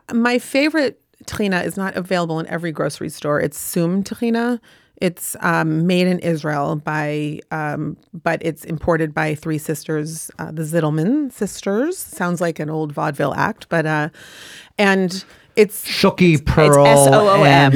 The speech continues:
Speaker 2: Esty.
Speaker 1: <laughs> Exactly. Um, but, you know, until, you, I mean, I,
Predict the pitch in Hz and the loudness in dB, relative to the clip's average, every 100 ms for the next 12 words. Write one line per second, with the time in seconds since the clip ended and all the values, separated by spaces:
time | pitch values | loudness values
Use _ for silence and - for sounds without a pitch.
0 | 165 160 - 156 139 135 139 - - 233 | 4 4 4 4 6 8 6 4 4 6
1 | 160 160 - 156 165 - - - 233 226 | 6 6 4 0 0 -6 -20 -2 4 4
2 | 214 214 233 - 247 220 196 - - 233 | 4 4 4 2 2 4 2 -2 -4 -2
3 | 214 294 294 262 247 214 - 247 254 240 | 0 2 2 2 -4 -6 -2 2 2 0
4 | - - - 220 | -6 -20 -8 -6